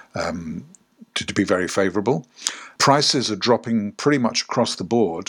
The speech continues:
and especially in so-called tier three cities, which are, uh, tier three cities are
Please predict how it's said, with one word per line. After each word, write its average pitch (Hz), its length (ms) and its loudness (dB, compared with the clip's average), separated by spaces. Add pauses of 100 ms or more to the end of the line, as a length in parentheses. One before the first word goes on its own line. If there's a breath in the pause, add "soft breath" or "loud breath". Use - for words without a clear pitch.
(140)
and 101 280 0 (540 loud breath)
especially 101 1000 0
in 107 200 -2
so-called 117 640 2
tier 135 300 2
three 120 420 -2
cities, 151 600 0
which - 220 -2
are, 98 300 0 (540 loud breath)
uh, 92 260 0 (100)
tier 151 160 6
three 143 260 0
cities 120 560 0
are 104 420 0